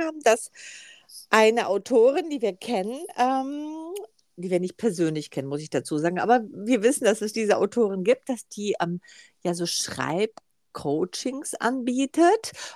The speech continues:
und doch tatsächlich mehrere tausend Euro dafür nimmt und dann die Leute,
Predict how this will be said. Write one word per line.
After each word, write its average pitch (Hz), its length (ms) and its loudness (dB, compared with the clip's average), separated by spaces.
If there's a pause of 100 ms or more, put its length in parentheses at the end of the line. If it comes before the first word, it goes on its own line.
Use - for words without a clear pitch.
(100)
und 247 380 2
doch 202 200 2
tatsächlich 202 640 -2
mehrere 190 340 2
tausend 247 400 -2
Euro 269 220 2
dafür 143 320 -2
nimmt 139 400 -6
und 175 280 2
dann 175 400 4
die 190 140 0
Leute, 190 720 6